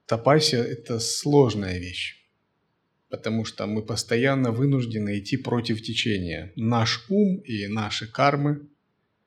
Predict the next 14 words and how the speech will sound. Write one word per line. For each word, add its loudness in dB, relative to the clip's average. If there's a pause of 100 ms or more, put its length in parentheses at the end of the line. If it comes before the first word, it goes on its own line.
(260)
текут 2
в 4
определенном 4
направлении. 0
Они 2
желают 4
течь. -6 (640)
Направление 0
это -6
было 4
создано 2
давно, 4
ранее 2
нами. 0